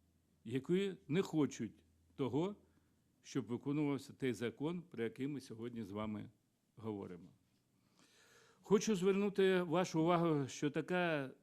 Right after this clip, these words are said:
ситуація — це виключно свідчення доброї волі та бажання мирного врегулювання ситуації.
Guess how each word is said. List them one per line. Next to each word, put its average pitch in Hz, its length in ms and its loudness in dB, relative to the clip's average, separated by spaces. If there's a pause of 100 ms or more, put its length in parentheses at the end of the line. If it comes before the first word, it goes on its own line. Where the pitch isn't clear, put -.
(220)
ситуація — 160 760 0
це 156 200 0
виключно 165 800 0 (460)
свідчення 160 840 2
доброї 135 600 10
волі 147 340 6
та 131 160 0
бажання 139 540 2
мирного 180 640 6 (160)
врегулювання 120 840 -2
ситуації. 104 720 -12